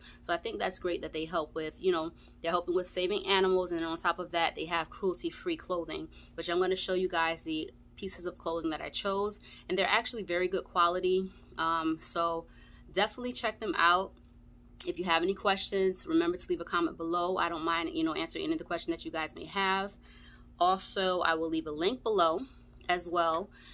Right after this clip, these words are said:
And remember, it is an affiliate link, so I do make a little something off of it, which goes out to helping me and my channel, but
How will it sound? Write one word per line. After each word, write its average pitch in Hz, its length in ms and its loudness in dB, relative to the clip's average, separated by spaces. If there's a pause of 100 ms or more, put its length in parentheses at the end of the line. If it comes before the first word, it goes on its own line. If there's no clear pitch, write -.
(220)
And 165 420 2
remember, 180 420 2
it 165 180 0
is 254 320 2
an 214 80 0
affiliate 196 480 0
link, 170 260 2
so 160 300 -4 (100)
I 165 160 0
do 190 240 -2
make 196 320 -2 (140)
a 165 80 -2
little 175 180 -2
something 175 380 -2
off 190 220 4
of 214 120 -10
it, 226 220 -4 (260)
which 165 200 -8
goes 180 360 -2
out 165 240 6
to - 80 -14
helping 165 420 -2
me 165 300 2
and 156 80 -2
my 147 140 0
channel, 180 560 -2 (420)
but 214 240 4